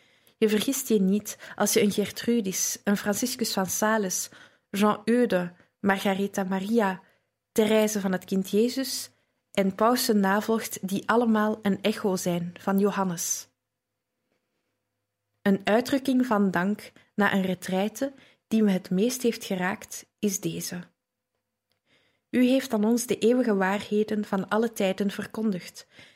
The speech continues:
Er is niets in de wereld waar ik zo zeker van ben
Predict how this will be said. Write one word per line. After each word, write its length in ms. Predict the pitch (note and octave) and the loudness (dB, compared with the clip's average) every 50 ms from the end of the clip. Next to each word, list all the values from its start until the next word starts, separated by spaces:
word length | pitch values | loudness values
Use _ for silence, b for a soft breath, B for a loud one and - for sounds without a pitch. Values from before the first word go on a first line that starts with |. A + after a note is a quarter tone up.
| B B | B B
Er 120 | G#3+ G#3+ | 0 2
is 160 | G#3+ G#3 - | 2 2 2
niets 280 | - A#3+ C4 C4 - - | 2 0 0 0 0 2
in 80 | B3+ | 2
de 100 | B3 A#3+ | 4 4
wereld 360 | G#3 G3 G3+ G3+ G3+ G#3 G#3+ - | 2 2 0 0 0 -2 -2 -2
waar 140 | G#3 F#3+ | -2 -2
ik 120 | F#3 F3+ - | -2 -4 -6
zo 220 | - - A3 A3+ | -4 0 0 0
zeker 420 | A#3+ A#3 - A3 G#3+ G#3+ G#3+ F#3+ F3+ | 0 0 0 0 0 0 -2 -6 -6
van 220 | - F#3 F3 F3 | -4 -4 -4 -2
ben 220 | E3+ F3+ F3+ G3 | -2 -2 -2 -2